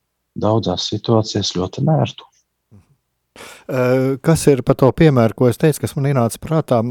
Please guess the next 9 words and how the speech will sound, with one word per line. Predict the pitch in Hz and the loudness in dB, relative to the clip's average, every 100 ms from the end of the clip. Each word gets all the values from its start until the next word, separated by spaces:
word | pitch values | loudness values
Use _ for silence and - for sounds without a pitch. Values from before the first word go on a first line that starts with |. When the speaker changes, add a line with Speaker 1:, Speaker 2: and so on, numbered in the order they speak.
| 139 - | -8 -4
Speaker 2:
kā | 117 | -4
cilvēki | - 143 117 107 - 135 | -2 -4 -4 -4 -4 -8
risina | - - - 123 110 110 | -6 -12 -4 -2 0 -2
un | 120 | -4
atbrīvojas | 139 117 104 98 101 104 - | -6 -6 -4 -2 -2 -4 -6
no | 104 | -6
šīm | - 104 101 | -4 -4 -4
problēmām, | - 151 120 107 104 107 110 - | -2 -2 -2 -4 -2 -4 -4 -6
arī | 139 127 | -4 0